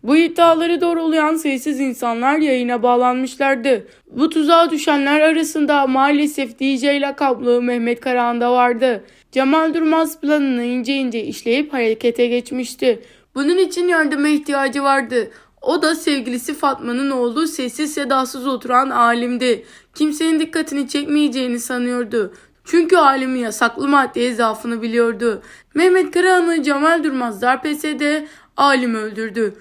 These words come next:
Çünkü Alim geçtiğimiz gün canlı yayında suçunu itiraf etmiş, "Evet, ben öldürdüm ama o sırada öldüğünü bilmiyordum." demişti.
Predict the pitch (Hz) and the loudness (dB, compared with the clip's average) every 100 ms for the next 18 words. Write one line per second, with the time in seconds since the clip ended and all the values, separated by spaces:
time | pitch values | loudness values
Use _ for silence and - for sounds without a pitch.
0 | _ _ - 349 359 339 247 262 330 302 | _ _ 0 2 4 4 4 2 -2 -2
1 | 269 - 277 302 262 302 339 285 262 277 | -4 -4 -2 -2 0 -2 -2 0 0 0
2 | 320 285 269 330 285 - 285 285 240 277 | 0 -2 -4 -4 -6 -6 -4 -4 -4 0
3 | 269 247 254 - 277 427 - - _ - | 0 0 -6 -4 -2 -2 -6 -16 _ -2
4 | 349 311 247 - 247 311 320 294 233 247 | 0 0 -4 -6 2 4 4 -2 -4 -8
5 | 202 214 208 262 277 302 311 285 262 262 | -8 -10 -6 -4 -2 -2 -2 -2 -2 2
6 | 262 277 226 240 294 311 294 294 277 277 | 2 0 -4 -4 -2 0 0 2 0 -4
7 | 269 277 269 269 - 285 214 | -4 -4 -4 -4 -4 -4 -4